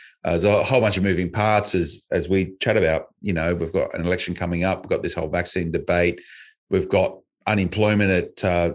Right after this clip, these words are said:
now in its fours. So anyone that pretty much wants a job has got a job, even though some people are doing it tough right now.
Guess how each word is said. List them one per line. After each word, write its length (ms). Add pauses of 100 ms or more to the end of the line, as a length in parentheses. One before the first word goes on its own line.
(140)
now 260
in 140
its 120
fours. 640 (140)
So 160
anyone 320
that 160
pretty 140
much 260
wants 280
a 60
job 240
has 140
got 160
a 40
job, 280
even 200
though 160
some 200
people 160
are 40
doing 200
it 100
tough 240
right 180
now. 300